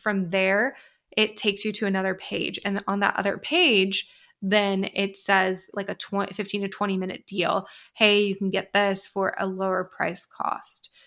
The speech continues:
So we, our tripwire for the All Access Pass is forty-seven dollars. And then for the Power Pack, it's ninety-seven dollars. And then after that twenty, fifteen to twenty minutes goes away, then they can't get it at that rate again. So then it goes to the regular early bird price.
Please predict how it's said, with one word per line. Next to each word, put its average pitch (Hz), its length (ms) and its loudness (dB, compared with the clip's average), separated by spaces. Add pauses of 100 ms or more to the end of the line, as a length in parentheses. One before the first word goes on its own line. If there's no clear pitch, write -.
So 208 300 4
we, 226 280 0
our 247 140 6
tripwire 269 480 4
for 214 220 0
the 196 160 0
All 202 80 6
Access 208 320 0
Pass 190 340 0
is 180 120 -8
forty-seven 196 500 -2
dollars. 190 480 0 (300)
And 214 80 0
then 202 100 0
for 202 100 -2
the 196 100 0
Power 196 260 2
Pack, 226 340 -2
it's 190 220 -4
ninety-seven 226 640 0
dollars. 339 440 2
And 220 200 4
then 208 240 0 (240)
after 208 240 4
that 226 160 4
twenty, 208 340 -2
fifteen 202 300 -6
to 196 40 -14
twenty 202 160 -4
minutes - 340 -6 (100)
goes 190 240 -4
away, 208 420 0 (300)
then 202 340 4
they 196 80 2
can't 196 380 -2
get 190 100 -2
it 190 60 0
at 185 180 0
that - 220 -4
rate - 180 -4
again. - 480 -2
So 190 220 -2
then 185 180 -2
it - 180 -6
goes 185 280 -4
to - 360 -4
the 196 140 -2
regular 190 500 0
early 190 280 -4
bird - 280 -8
price. - 380 -8